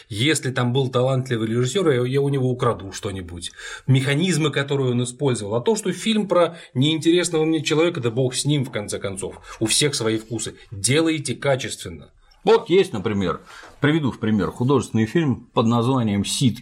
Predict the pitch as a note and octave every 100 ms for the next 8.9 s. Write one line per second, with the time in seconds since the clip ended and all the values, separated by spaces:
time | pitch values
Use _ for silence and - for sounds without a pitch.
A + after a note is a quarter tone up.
0 | - C3+ D3 C3+ G2+ F2+ F2+ F2 - -
1 | G2+ F#2 G2 A#2+ G3 F3+ A#2 A2+ F#2+ D#2+
2 | D#2 G#2 - - - - F2+ E2 D#2+ D#2+
3 | G#2 F#2+ G2+ A2 A#2 C3+ D3+ E2+ - _
4 | E3 D3 C3+ G#2+ G#2 G2+ F2+ F2+ F2 C3+
5 | G#2+ F2+ - G2 F2 F2+ F2+ F#2 F2+ E2+
6 | D#2+ D#2+ E2 - B3+ B3+ - - - -
7 | - - G#3+ G#3 D#3 B2+ - - E3 D#3+
8 | - - - - A#2 C3+ - D2+ -